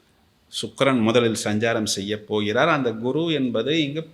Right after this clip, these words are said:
பன்னெண்டாம் வீட்டுக்கு அதிபதியாக வருவதனால், ஒன்பது பன்னெண்டு தொடர்பு என்பது வெளிநாட்டை குறிகாட்டுவதனால், "சார், என் குழந்தைக்கு வெளிநாட்டுல விசா கிடைக்கல,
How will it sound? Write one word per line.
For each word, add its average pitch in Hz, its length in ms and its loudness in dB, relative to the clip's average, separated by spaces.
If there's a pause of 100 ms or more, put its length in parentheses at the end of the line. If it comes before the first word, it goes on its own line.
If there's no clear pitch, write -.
(120)
பன்னெண்டாம் 180 520 6
வீட்டுக்கு 151 480 0
அதிபதியாக 120 760 0
வருவதனால், 98 840 6 (580)
ஒன்பது 170 480 8
பன்னெண்டு 147 640 2
தொடர்பு 127 760 4 (120)
என்பது 107 540 0
வெளிநாட்டை 131 560 2
குறிகாட்டுவதனால், 104 1200 2 (380)
"சார், 113 580 4
என் 95 240 -8
குழந்தைக்கு 101 600 -2
வெளிநாட்டுல 101 480 -4
விசா 98 300 -4
கிடைக்கல, 92 720 -8